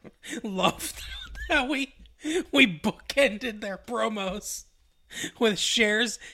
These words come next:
Killer Epstein-Barr virus and Winnie the Pooh the rapist. <laughs>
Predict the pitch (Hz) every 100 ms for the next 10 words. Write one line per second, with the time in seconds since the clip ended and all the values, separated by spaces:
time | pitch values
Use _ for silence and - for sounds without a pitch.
0 | _ - 247 208 190 196 - - 226 208
1 | 202 185 190 175 185 180 160 156 - -
2 | - - - 180 175 170 160 - - -
3 | 180 185 190 175 - 180 170 156 139 -
4 | - - - - - - -